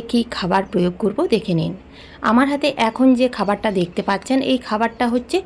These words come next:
পুরনো গোবর সার। তো এক মুঠোর মতো আমি পুরনো গোবর সার দিয়ে দিচ্ছি। আপনারা পুরনো গোবর সারের পরিবর্তে ভার্মিকম্পোস্ট দিতে পারেন। গোবর সারের মধ্যে থাকে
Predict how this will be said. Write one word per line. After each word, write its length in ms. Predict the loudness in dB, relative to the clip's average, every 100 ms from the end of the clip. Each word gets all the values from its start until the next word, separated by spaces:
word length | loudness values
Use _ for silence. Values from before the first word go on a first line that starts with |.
| -2
পুরনো 340 | 0 2 2
গোবর 320 | 2 2 0 -2
সার। 240 | -6 -10 -14 -20 -20 -20 -12 0
তো 80 | 0 0 0 2
এক 80 | 4
মুঠোর 320 | 4 4 0
মতো 300 | 0 0 2 0 0
আমি 240 | 0 2 2 0 -8 -18 -2
পুরনো 380 | 2 4 4 2 0
গোবর 260 | 0 -2
সার 220 | -4 -6 -8 -2
দিয়ে 220 | 2 4
দিচ্ছি। 380 | 2 -2 -6 -10 -10 -16 -20 -20 -8 -2
আপনারা 380 | 0 2 4 2
পুরনো 340 | 2 4 6 4
গোবর 280 | 2 0 0
সারের 220 | 0 0
পরিবর্তে 560 | 0 0 2 0 0 -2
ভার্মিকম্পোস্ট 840 | -2 -2 -2 0 0 -4 -4 -10 -6
দিতে 200 | -4 -2
পারেন। 280 | -2 -4 -4 -10 -16 -20 -20 -20 _
গোবর 220 | 0 2
সারের 240 | 2 2 4
মধ্যে 280 | 2 2 0
থাকে 300 | 0 0